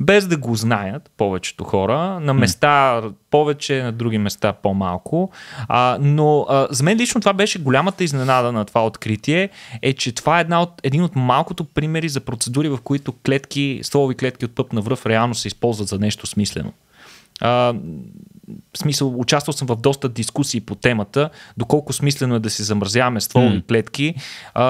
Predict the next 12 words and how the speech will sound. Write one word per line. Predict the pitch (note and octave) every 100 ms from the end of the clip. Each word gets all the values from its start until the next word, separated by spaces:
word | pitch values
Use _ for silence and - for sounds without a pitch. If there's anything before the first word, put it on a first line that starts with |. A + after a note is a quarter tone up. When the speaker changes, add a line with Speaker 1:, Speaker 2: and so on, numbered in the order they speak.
| B2+
Speaker 1:
от | - C3 -
пъпна | C#3+ B2
връв, | A#2 D#3
тъй | - D3
като | - C#3
това | B2 - C3+ C3+ -
все | - D3
още | C#3+ - A#2+
се | -
покрива | - G#2+ C3+ C3
изцяло | A#2 - B2+ B2 A#2+ A#2
от | - G#2+ G#2+